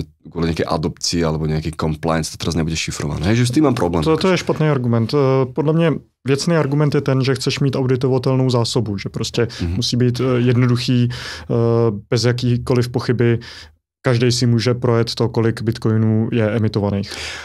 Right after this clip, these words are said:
Speaker 1: Ale to sa dá vyriešiť, akože sú riešenia, ako to vyriešiť aj v šifrovaných, akože kryptomenách,
Speaker 2: Mhm.
Speaker 1: hej, že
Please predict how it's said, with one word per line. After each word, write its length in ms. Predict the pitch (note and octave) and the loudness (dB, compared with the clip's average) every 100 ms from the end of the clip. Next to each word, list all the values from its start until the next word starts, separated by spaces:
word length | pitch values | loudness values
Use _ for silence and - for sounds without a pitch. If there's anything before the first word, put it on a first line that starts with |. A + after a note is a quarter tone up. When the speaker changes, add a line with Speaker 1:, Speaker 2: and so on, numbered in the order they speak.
| - | -10
Speaker 1:
Ale 160 | - C3 | 0 2
to 120 | B2+ | 2
sa 100 | - | 2
dá 80 | E3+ | 2
vyriešiť, 400 | B2+ A#2 A#2+ B2 | 4 4 4 2
akože 220 | - G2+ | 0 -2
sú 180 | F#2 C3+ | 0 2
riešenia, 380 | F#2+ G2 - G#2 | 2 2 2 0
ako 100 | - | 0
to 100 | D#2+ | -2
vyriešiť 340 | D#2 D#2+ F2 D2+ | 0 0 0 -2
aj 80 | - | -4
v 60 | |
šifrovaných, 500 | - - F2 D2 C#2+ - | -6 -4 -2 -2 -4 -8
akože 240 | - D2+ C#2+ | -8 -6 -6
kryptomenách, 640 | - - B2 C3 C#2 C#2+ | -6 -4 0 0 -2 -4
Speaker 2:
Mhm. 60 | |
Speaker 1:
hej, 100 | C#2+ E2 | -6 -4
že 140 | - | -2